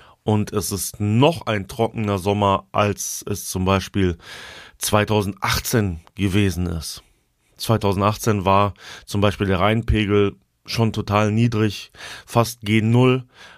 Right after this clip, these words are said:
Und dieses Jahr sieht es noch viel schlimmer aus. Die Auswirkungen des Klimawandels werden immer drastischer und kommen immer näher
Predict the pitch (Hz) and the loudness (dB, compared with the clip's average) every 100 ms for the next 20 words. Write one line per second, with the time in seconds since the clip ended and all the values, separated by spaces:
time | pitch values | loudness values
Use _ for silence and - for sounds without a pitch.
0 | _ _ - 113 107 107 110 104 110 104 | _ _ -4 0 0 0 -2 -2 2 2
1 | 95 107 92 98 95 - - 107 92 - | 2 -2 -4 -2 -2 -2 -6 -4 -2 -2
2 | 110 120 101 87 87 - - _ _ _ | 2 4 2 -2 -10 -12 -20 _ _ _
3 | _ _ _ _ - 92 90 104 135 143 | _ _ _ _ -12 -6 2 4 4 2
4 | 123 120 117 104 98 85 - - - - | 0 0 0 -2 -2 -4 -10 -20 -20 -20
5 | - - _ - 113 110 - 113 160 143 | -20 -20 _ 0 2 2 0 2 4 4
6 | 101 104 98 92 87 - - - _ _ | 4 0 0 -2 -4 -8 -14 -18 _ _
7 | - 107 104 110 107 - _ _ _ 131 | -2 2 2 2 0 -2 _ _ _ 2
8 | 120 117 120 120 - 147 127 147 139 - | 4 4 2 0 0 -6 0 2 2 -2
9 | _ _ _ _ _ _ _ 113 107 - | _ _ _ _ _ _ _ 0 0 2
10 | 120 120 113 120 113 110 117 131 101 76 | 2 2 0 0 2 4 4 4 2 0